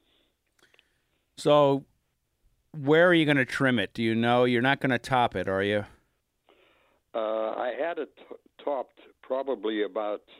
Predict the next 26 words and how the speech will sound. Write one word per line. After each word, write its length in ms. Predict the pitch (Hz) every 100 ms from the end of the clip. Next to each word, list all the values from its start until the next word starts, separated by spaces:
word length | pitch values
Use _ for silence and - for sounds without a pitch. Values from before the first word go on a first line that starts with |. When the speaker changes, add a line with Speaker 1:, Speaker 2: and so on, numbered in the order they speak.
| _ _ _ _ _ -
Speaker 2:
about 340 | - 107 104
eight, 220 | 110 113 - _
eight 200 | 113 113
years 300 | 110 107 107 -
ago. 320 | 92 85 76 - _ _
Speaker 1:
Oh. 420 | 127 117 110 90 78 - - - - - _ _ _ _ _ -
Speaker 2:
Uh, 40 |
uh, 480 | 92 92 92 92 90 - _ - _
maybe 260 | 95 90 95
that 140 | 98
was 120 | 104 90
the 60 |
wrong 340 | 95 104 110 104
thing 160 | 123 110
to 100 | 107
do. 440 | 98 120 120 117
The 160 | 104 87 -
fellow 260 | 110 110
that 140 | 98 98 -
topped 320 | 131 123 120
it 140 | 113 -
told 240 | 117 117
me 160 | 110 104
he 160 | 117 113
was 260 | 110 104 - - - - - _ -
a 180 | 104